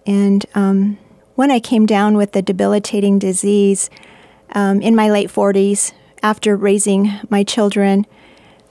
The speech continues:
um, and then my husband decided to leave our marriage, that was extremely difficult. I tried everything to save the marriage, and I was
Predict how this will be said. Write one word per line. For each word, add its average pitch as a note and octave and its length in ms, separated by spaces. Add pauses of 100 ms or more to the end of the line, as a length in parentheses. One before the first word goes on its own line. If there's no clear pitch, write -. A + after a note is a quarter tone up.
um, G#3 520
and A3 140
then A3 100
my G#3 200
husband A3 600
decided G#3 420
to A3 100
leave G#3+ 200
our G3+ 120
marriage, G3+ 680
that A3 220
was G#3 240
extremely A3+ 600
difficult. G#3 680 (100)
I G#3 500
tried G#3 300
everything G#3+ 420
to G#3+ 100
save G#3 340
the G#3 80
marriage, G3+ 480
and G#3 160 (480)
I G#3 160
was G#3 600